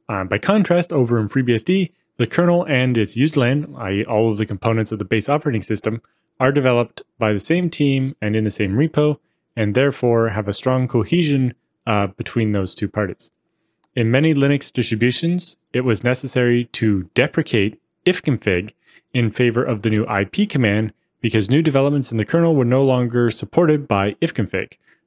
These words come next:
uh, and because without breaking backwards compatibility and other previous kernel versions or having functions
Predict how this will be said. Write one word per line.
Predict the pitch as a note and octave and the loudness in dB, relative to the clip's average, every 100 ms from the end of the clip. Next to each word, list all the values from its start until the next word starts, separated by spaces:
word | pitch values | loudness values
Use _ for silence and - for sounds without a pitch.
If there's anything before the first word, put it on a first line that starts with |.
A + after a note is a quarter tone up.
| _ | _
uh, | A2 G2+ G2 - _ | -2 0 -2 -8 _
and | A2+ G#2+ A2+ | -4 -2 -4
because | G#2+ A2 G2+ F#2+ | -6 -2 -2 -2
without | G#2 A#2+ B2 | 0 0 2
breaking | A2+ A#2+ A2 G#2+ _ _ _ - | -2 0 -2 -4 _ _ _ -2
backwards | A2+ A2+ G2+ | 0 -2 -4
compatibility | G2+ G2 G#2+ F#3 F3+ E3 E3 - _ _ | -4 -2 2 2 4 2 0 -4 _ _
and | A2 G#2 G2 | -4 -2 -2
other | - A2 G#2+ | -4 -2 -2
previous | G2 C3 A#2+ A2 | 0 0 0 0
kernel | - G3 F3 | 0 2 4
versions | C#3+ C3+ C#3 C3+ | 2 2 0 -2
or | - G#2+ | -2 0
having | A2+ A2+ | 0 -2
functions | G2+ A#2 G#2+ - A2+ A2 G#2+ | -2 -2 -2 -2 -2 -2 -6